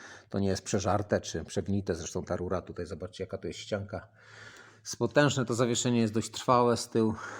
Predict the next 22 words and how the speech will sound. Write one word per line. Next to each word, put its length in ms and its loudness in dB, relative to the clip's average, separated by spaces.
Nie 140 2
widać, 220 2
żeby 220 -2
było 180 -4
spękane 720 0
czy 260 -6
sparciałe. 800 0
Wszystko 400 -4
na 120 0
razie 340 -2
w 40 -18
miarę 340 -2
się, 240 -6
w 20 -10
miarę 240 2
się 160 -4
trzyma. 440 0
Można 260 -6
zajrzeć 400 -8
tam, 160 2
wszędzie 320 -6
czysto, 640 -6